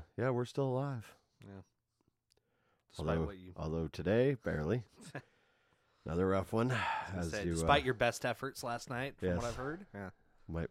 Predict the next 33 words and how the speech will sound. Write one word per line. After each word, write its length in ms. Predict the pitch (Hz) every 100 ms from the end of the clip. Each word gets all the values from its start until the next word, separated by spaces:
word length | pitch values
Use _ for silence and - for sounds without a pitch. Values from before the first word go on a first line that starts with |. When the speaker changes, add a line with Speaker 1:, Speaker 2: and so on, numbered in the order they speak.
| -
Speaker 1:
might, 240 | 78 - _ -
uh, 240 | 71 73 -
come 200 | - 73
through 160 | 78 76
in 60 |
the 40 | 71
voice 300 | 76 78 -
a 80 | 78
little 100 | 73
bit. 160 | 101 - - - - - -
Uh, 180 | 113 117
yeah, 160 | 139 180
been 180 | 143
a, 340 | 151 147 143 123 - - _ _ _ _ _
shit, 220 | - 127
almost 380 | 120 117 123 -
a 40 |
month. 460 | 80 76 131 104 - - _ _ _ _ _ _ _ _ _ _ _ _ 165 151 - 156
Speaker 2:
It's 140 | -
been 160 | 262 170
three 180 | 131 98
weeks, 320 | 90 92 95
I'd 100 | 90
say. 180 | - 101 -
Speaker 1:
A-, 60 |
April 200 | 101 107
sixth 420 | 90 - 90 - - - _ _
Speaker 2:
Oh. 320 | - 254 254 101 _ _ _
Speaker 1:
was 200 | 80 71 -
the 100 | 80
last 380 | 78 78 - - -
Speaker 2:
Oh, 180 | 123
wow. 260 | 101 110 95